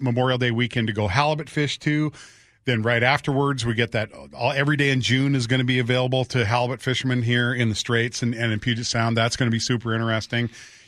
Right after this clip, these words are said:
You've got, you know, li-, looking on farther down the line, um,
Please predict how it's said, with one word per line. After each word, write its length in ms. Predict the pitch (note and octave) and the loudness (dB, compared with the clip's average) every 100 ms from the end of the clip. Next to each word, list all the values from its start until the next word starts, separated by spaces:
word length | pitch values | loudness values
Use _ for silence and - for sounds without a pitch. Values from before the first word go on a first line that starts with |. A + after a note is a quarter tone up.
| - | -6
You've 200 | B2 G#2 | -4 0
got, 420 | B2 A2+ A2+ - | 2 2 0 -2
you 80 | A#2+ | -2
know, 80 | A2+ | 0
li-, 180 | A#2+ | -2
looking 280 | A#2+ B2 B2 | -2 0 2
on 160 | A#2 A#2 | 2 2
farther 240 | B2+ A#2+ | 2 2
down 180 | A#2+ A#2 | 2 0
the 60 | A2+ | 0
line, 400 | A#2 B2 C3 B2 | 0 2 2 0
um, 200 | A#2 | -6